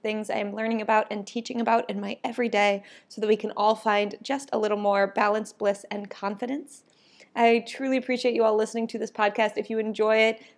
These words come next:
please do subscribe, rate, leave a review on iTunes, or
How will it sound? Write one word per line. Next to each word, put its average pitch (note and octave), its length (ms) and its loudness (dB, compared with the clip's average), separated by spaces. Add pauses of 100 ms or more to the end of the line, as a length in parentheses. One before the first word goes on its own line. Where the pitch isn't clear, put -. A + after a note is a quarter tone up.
please B3 260 0
do B3+ 120 -2
subscribe, B3 680 4
rate, A#3+ 320 2
leave A3+ 160 0
a G#3+ 60 0
review G#3+ 240 0
on G#3+ 100 0
iTunes, B3 540 0
or B3 400 4